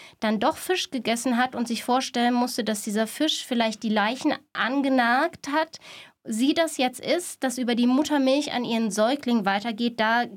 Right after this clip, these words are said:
geht das noch stärker auf. Und, ähm, ich mochte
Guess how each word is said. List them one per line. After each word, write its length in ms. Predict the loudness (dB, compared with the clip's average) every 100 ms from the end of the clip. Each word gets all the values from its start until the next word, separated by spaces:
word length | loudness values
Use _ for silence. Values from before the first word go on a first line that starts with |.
| -20 _ _ -6
geht 160 | -4
das 160 | -2 0
noch 320 | 0 -2 -6 _ _ _ _
stärker 720 | -18 -4 0 0 -2 -6 -4
auf. 460 | -2 0 -2 -6 -20 _ _ _ _ _ _ -20 -20 -20 -20 -20 -20 -20 _ 0
Und, 420 | 4 4 2 0
ähm, 460 | 2 4 2 0 -2
ich 160 | -2
mochte 560 | 0 0 0 0 0